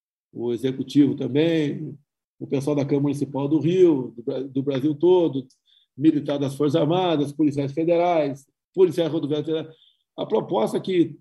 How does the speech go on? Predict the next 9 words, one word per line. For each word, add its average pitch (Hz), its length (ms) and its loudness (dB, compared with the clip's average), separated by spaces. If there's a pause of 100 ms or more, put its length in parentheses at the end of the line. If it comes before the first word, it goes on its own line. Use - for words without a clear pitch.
estava 156 280 -2
pronta 185 460 2
para 151 180 -4
ser 151 340 0
apresentada 147 680 -4
e 208 160 4
aprovada 180 640 0
era 185 140 -8 (120)
cortar 202 760 -4